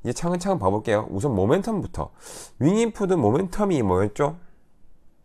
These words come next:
아, 그리고 왜 모멘텀을 봐야 되는지도 뒤쪽에 보면 다 설명이 있으니까 그거 꼭 참고하시고요.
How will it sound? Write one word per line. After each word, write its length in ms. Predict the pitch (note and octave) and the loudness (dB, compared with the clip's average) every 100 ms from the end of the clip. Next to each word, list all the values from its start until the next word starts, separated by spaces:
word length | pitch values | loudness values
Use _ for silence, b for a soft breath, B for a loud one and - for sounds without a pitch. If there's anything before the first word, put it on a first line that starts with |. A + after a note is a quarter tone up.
| - | -10
아, 80 | - | 0
그리고 240 | C#3+ D#3+ A#2+ | 2 4 4
왜 380 | F2 G2+ F3+ | 4 4 4
모멘텀을 500 | G#3 G#2+ G#2+ C#3+ E3 | 4 2 2 2 0
봐야 180 | G#2+ C3+ | 0 0
되는지도 600 | G#2+ G#2+ A2 F#2+ G#2 F2+ | 2 0 -2 -2 -2 -2
뒤쪽에 360 | - F2 C#3+ C#3 | -4 -4 -2 0
보면 220 | B2+ F#2+ | 0 -4
다 440 | F#2 G2 G2 F2 b b b b | -2 2 2 2 b b b b
설명이 320 | - E3+ E3 | -2 0 2
있으니까 380 | A#2 - A2+ G2+ | 0 0 0 0
그거 140 | F#2+ G#2 | 0 -2
꼭 160 | - | -4
참고하시고요. 680 | - D#3 B2+ B2 F#2 D2+ - | -4 -4 -4 -4 -6 -6 -8